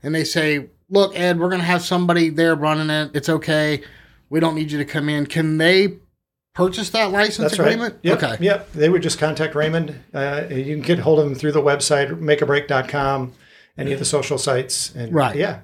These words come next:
Speaker 2: it's
Speaker 1: So
Speaker 2: that
Speaker 1: they,
Speaker 2: simple.
Speaker 1: they have to pay a license fee just to use the name.
Speaker 2: To use the name. So
Speaker 1: Right.
Speaker 2: yeah, it's, it's about actually having Make a Break and,
Speaker 1: Okay.
Speaker 2: and advertising that you've got Make a Break. And s-, so one of the things is we want to try and keep some consistency there too. We don't really want the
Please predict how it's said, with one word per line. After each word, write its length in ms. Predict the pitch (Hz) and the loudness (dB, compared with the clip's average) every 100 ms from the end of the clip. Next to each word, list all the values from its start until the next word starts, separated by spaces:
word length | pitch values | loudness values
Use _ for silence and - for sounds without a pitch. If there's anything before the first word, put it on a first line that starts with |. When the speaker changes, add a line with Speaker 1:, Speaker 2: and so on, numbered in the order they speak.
| - | -16
Speaker 2:
it's 120 | - | 0
Speaker 1:
So 80 | 165 | 4
Speaker 2:
that 60 | |
Speaker 1:
they, 120 | 185 190 | 6 6
Speaker 2:
simple. 120 | - | 6
Speaker 1:
they 140 | 175 165 | 4 6
have 220 | 175 175 | 4 2
to 80 | 165 | 0
pay 160 | 170 | 2
a 60 | 147 | 4
license 440 | 135 160 143 131 | 4 2 0 -8
fee 280 | 123 - 147 | -8 -4 -4
just 240 | 120 143 - | -2 -6 -6
to 60 | |
use 220 | 135 131 | -6 -4
the 80 | 110 | -4
name. 280 | 107 139 131 | -4 -4 -2
Speaker 2:
To 100 | 95 | -2
use 240 | 147 196 170 | -2 -2 0
the 100 | 185 | 4
name. 300 | 175 139 117 | 4 4 0
So 180 | - 131 | -4 -2
Speaker 1:
Right. 120 | 135 | 2
Speaker 2:
yeah, 100 | 147 | 2
it's, 140 | - 160 | 2 -6
it's 200 | 185 147 | -6 0
about 320 | 143 151 - | 2 2 2
actually 360 | 151 151 165 135 | 0 0 -2 0
having 320 | 160 160 156 | 2 2 2
Make 180 | 143 123 | 0 0
a 60 | |
Break 500 | 120 127 120 - - - | 0 0 0 -4 -16 -8
and, 180 | 131 127 | -4 -2
Speaker 1:
Okay. 220 | 120 120 | 0 0
Speaker 2:
and 100 | 135 | 0
advertising 720 | 143 147 147 147 147 135 143 131 | 2 2 2 2 2 2 0 -2
that 140 | 135 | -4
you've 120 | 131 | -2
got 180 | 139 135 | -2 0
Make 200 | 127 127 | -2 -4
a 40 | |
Break. 420 | 127 131 131 131 - | -4 -2 -2 -4 -8
And 280 | 156 147 160 _ - | -6 -6 -12 _ -12
s-, 180 | - - | -12 -4
so 160 | 170 | -2
one 200 | 156 170 | 2 4
of 80 | 170 | 4
the 80 | 151 | 4
things 260 | 160 147 | 4 4
is 260 | 151 135 - | 2 0 -4
we 140 | 160 151 | -2 0
want 200 | 160 147 | 2 0
to 40 | |
try 200 | 156 160 | 2 0
and 100 | 139 | 0
keep 220 | - 175 | 0 -2
some 180 | 170 143 | 0 -2
consistency 600 | 117 135 147 143 139 143 | -2 -4 -2 -4 -4 -2
there 180 | 135 131 | 0 0
too. 260 | - 160 131 | -2 -2 -2
We 140 | 127 | -2
don't 180 | 143 170 | -2 -2
really 200 | 151 139 | 0 0
want 340 | 139 139 131 | 0 -2 -2
the 340 | 147 135 120 | 2 2 0